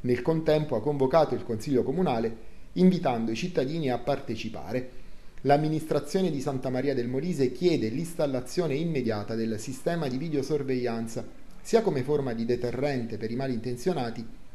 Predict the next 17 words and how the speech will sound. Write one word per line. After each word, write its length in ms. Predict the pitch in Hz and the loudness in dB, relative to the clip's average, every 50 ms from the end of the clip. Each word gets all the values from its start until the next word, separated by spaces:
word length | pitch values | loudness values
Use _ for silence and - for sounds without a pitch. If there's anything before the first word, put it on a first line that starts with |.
| - - - | -12 -10 -10
sia 200 | - - 233 233 | 2 4 4 4
per 100 | 226 190 160 | 4 2 0
un 100 | 156 156 | 0 0
controllo 460 | 160 160 151 185 180 170 147 127 - | 0 0 2 2 2 4 4 2 2
capillare 600 | - 175 170 165 139 117 107 101 104 117 139 147 | 0 -2 -2 -2 -2 -2 -2 -2 -2 -2 0 0
del 160 | 143 139 - | 0 -2 -2
territorio. 840 | - 120 110 107 101 98 92 - 90 113 117 117 - - - - - - - - - - - - | -2 -2 -2 -2 -4 -6 -8 -8 -6 -6 -6 -6 -6 -8 -12 -12 -12 -12 -12 -12 -12 -12 -10 -2
Ha 100 | - 135 | -2 0
già 120 | 135 185 202 | 2 4 4
messo 280 | 208 208 196 202 - | 4 4 2 2 2
a 60 | 139 127 | 0 0
disposizione 840 | 147 165 - - 127 120 117 143 - - - 226 208 165 131 127 | 0 -2 -4 -4 -4 -4 -4 -4 -4 0 0 2 2 2 0 4
dodicimila 680 | 131 180 202 196 170 - - 147 131 123 113 107 107 104 | 6 6 6 6 6 0 -2 -2 -2 -2 0 0 0 0
euro 200 | 104 104 107 107 | 0 0 0 0
del 120 | 104 104 | -2 -2
bilancio 420 | 104 117 120 131 131 127 123 120 | -2 -2 -2 -2 -2 -2 -4 -6
comunale 500 | 107 127 135 156 165 147 120 113 113 117 | -6 -4 -4 -4 -4 -2 -2 -2 -4 -4